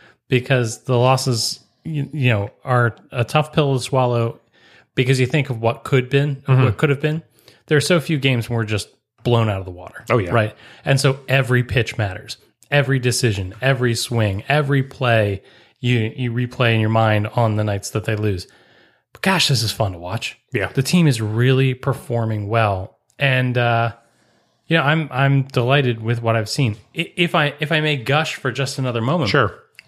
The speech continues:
Speaker 1: We beat up on this team all the time for their dumb business decisions.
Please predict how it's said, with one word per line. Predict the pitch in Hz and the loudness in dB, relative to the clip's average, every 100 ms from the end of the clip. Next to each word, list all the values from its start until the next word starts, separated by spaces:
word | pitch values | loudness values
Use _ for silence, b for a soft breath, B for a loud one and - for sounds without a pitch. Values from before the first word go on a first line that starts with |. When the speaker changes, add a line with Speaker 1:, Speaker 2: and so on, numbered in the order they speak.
| - | -16
Speaker 1:
We | 127 147 | -6 -4
beat | 175 180 170 | -2 -2 0
up | 147 139 | 0 0
on | |
this | 120 - | -4 -4
team | - 123 | -2 -2
all | 113 | -2
the | 101 | -4
time | - 131 | -4 -4
for | 113 110 | -4 -6
their | 101 | -6
dumb | 104 110 104 | -2 -4 -2
business | 107 139 135 | -4 -4 -4
decisions. | 143 - 165 180 185 | -4 -4 -2 -2 -6